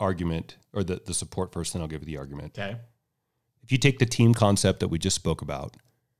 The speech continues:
Speaker 1: and can come to appreciate how skilled the man is in making all of those people matter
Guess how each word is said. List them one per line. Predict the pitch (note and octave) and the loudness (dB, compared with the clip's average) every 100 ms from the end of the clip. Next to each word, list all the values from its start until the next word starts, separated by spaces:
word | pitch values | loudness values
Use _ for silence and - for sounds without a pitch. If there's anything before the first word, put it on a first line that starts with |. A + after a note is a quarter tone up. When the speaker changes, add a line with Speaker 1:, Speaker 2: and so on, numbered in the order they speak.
| _ _ _ _ | _ _ _ _
Speaker 1:
and | G#2+ F#2+ F2+ F2 F2 E2+ - _ _ _ - | 2 2 4 2 2 0 -6 _ _ _ -2
can | B2+ | 4
come | A#2 B2+ B2+ | 6 8 8
to | A#2 | 6
appreciate | F#2+ - A#2 G2+ - G2+ F#2 F2+ - - _ _ | 6 6 4 4 2 4 2 0 -6 -12 _ _
how | - A2 | 2 4
skilled | G2+ - - B2 A#2+ | 4 2 4 4 6
the | A2+ | 6
man | G#2+ G2+ G2 | 6 6 6
is | F2+ E2+ | 4 4
in | G2 | 4
making | G2 G2 G#2 G#2 | 4 4 0 0
all | A2+ A#2 B2+ | 4 6 6
of | A2+ | 6
those | G#2+ G2 | 4 4
people | - A2 F2+ | 2 4 4
matter | F2+ E2+ E2 D#2 | 2 0 -2 -4